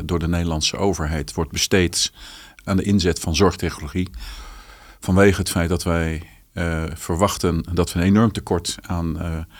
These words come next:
wijkverpleegkundigen gaan krijgen. En dat moet ergens opgevangen worden. En daarvoor wordt, eh,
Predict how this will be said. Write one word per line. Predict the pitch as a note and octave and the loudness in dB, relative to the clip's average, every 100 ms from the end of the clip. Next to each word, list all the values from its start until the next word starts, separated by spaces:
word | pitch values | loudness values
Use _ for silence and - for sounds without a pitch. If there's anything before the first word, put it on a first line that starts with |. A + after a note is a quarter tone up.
| - - - - | -20 -20 -20 -16
wijkverpleegkundigen | - F#2 F#2 - - F2+ - A#2+ A#2 - | 0 2 2 0 0 0 2 2 2 0
gaan | F#2+ G2+ | -2 -2
krijgen. | F#2 G2 F#2+ F#2 - G#2+ - _ _ _ _ _ _ - _ _ _ | 0 0 0 -2 -6 -14 -16 _ _ _ _ _ _ -20 _ _ _
En | - | 0
dat | G2 | 6
moet | G2 G2+ | 6 6
ergens | A2 F2 | 4 4
opgevangen | G#2 A2+ G#2+ G#2+ G2 | 2 2 0 2 2
worden. | F#2 F2+ F#2+ G#2 - _ _ | 2 0 -2 -6 -14 _ _
En | G2 F2+ F2 F2 | 0 2 2 0
daarvoor | E2 F#2+ F2 F2 E2+ | 4 6 6 4 4
wordt, | F2 D#2+ - | 2 0 -2
eh, | F2 | -2